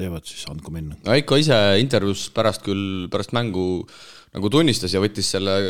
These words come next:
Speaker 2: kaotuse selles osas enda peale, et, et see ei ole tema käekiri pluss kolme peal seda viga teha, vastast vabaviskejoonele saata ja, ja, ja ütles, et tegelikult see oli vale otsus sel hetkel, kuna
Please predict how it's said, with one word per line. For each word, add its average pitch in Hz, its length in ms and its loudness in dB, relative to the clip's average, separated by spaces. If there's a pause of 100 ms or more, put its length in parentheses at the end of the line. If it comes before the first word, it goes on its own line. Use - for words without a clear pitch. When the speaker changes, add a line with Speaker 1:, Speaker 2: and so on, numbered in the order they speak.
(160)
Speaker 2:
kaotuse 101 340 0
selles 110 220 0
osas 98 160 -4
enda 113 180 -2
peale, 113 300 0
et, - 260 -4 (540)
et - 100 -10
see 98 140 4
ei 110 80 6
ole 127 100 4
tema 123 240 4
käekiri 104 480 4 (400)
pluss 104 240 -2
kolme 110 320 4
peal 95 240 2
seda 98 160 -2
viga 113 240 2
teha, 135 300 4 (340)
vastast 95 380 -4
vabaviskejoonele 92 640 -2
saata 92 400 -2
ja, 90 120 0 (120)
ja, 87 100 -2 (300)
ja - 180 -4
ütles, - 220 -4
et - 80 -20 (100)
tegelikult 92 320 -2
see 90 140 0
oli 95 80 0
vale 104 160 4
otsus - 320 -4
sel 95 160 2
hetkel, 92 260 -6
kuna 90 280 -2